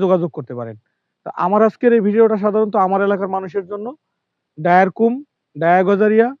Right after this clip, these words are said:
মুন্সিকান্দা এবং ঘাড়মুড়া, এই চারটি গ্রামের মানুষের জন্য রয়েছে মারোয়াপোতা সরকারি প্রাথমিক বিদ্যালয়, আঠারো নং মারোয়াপোতা সরকারি প্রাথমিক বিদ্যালয়। ডায়ারকুম এবং ডায়ারগজারিয়া স্কুলের কাজটা করবেন যিনি, তিনি হচ্ছেন মফিজুল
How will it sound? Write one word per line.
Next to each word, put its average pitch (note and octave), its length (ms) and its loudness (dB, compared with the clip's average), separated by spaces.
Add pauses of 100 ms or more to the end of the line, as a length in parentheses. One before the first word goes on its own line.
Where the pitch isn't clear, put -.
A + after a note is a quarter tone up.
(140)
মুন্সিকান্দা G#3 540 -2
এবং G#3 100 0 (120)
ঘাড়মুড়া, D#3 340 -4 (420)
এই E3 180 -6
চারটি G3+ 340 -2
গ্রামের G#3+ 360 2
মানুষের G#3 340 0
জন্য G#3+ 120 0 (100)
রয়েছে G#3+ 260 2 (440)
মারোয়াপোতা G3 460 0 (100)
সরকারি G3 360 -2
প্রাথমিক E3 400 -4
বিদ্যালয়, B2+ 360 -12 (300)
আঠারো F#3+ 240 -2
নং G#3 160 -4
মারোয়াপোতা F#3+ 400 0
সরকারি F#3 280 -4
প্রাথমিক F#3 360 -6
বিদ্যালয়। G#3+ 300 -4 (520)
ডায়ারকুম F#3+ 520 2 (120)
এবং G3 120 2 (120)
ডায়ারগজারিয়া G3 600 2 (120)
স্কুলের G3+ 320 -2 (400)
কাজটা G3 340 -2
করবেন G#3 320 2
যিনি, A3+ 160 -2 (100)
তিনি G3 200 -2
হচ্ছেন F#3+ 220 -4 (100)
মফিজুল F#3 300 -4